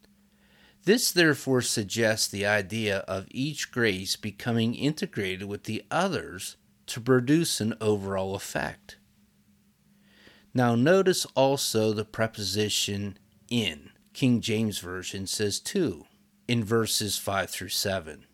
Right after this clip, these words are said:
This may suggest that each grace is to make perfect the grace that goes before it. Let me illustrate. To knowledge, add self-control.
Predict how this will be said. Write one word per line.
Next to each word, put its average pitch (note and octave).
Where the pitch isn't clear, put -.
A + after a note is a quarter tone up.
This B3
may G3+
suggest G2
that G#2
each C#3
grace G#2+
is G#2+
to -
make B2
perfect G#3+
the B2+
grace C3
that D3
goes G2+
before D#3
it. -
Let C#3+
me C#3+
illustrate. F#2+
To D3+
knowledge, C3
add G2+
self-control. -